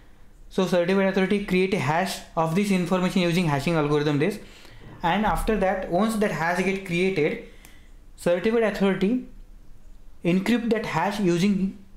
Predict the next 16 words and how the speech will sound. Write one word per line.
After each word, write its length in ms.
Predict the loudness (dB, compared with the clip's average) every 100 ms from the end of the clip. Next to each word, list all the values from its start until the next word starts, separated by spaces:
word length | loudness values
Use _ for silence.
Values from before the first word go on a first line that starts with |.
| -20 -20 -8
its 240 | -2 0 0
own 460 | 0 2 2 -2 -8 0
private 420 | 2 2 2 0
key. 220 | -2 -2 -14 -20 -20 -20 -20 -20 -20 -20 -20 -20 -20 -20 -20 -20 -20 -20 -12
Uh, 340 | -2 0 0 -4 -10 -2
there 140 | 0
is 180 | 0 0
a 100 | -2
typo 420 | -2 -2 0 0
here. 320 | 2 0 -2 -4
Uh, 180 | 0 2
it's 140 | 2
a 60 | 0
private 340 | 0 2 2
key 80 | 0
actually. 320 | -2 -2 -4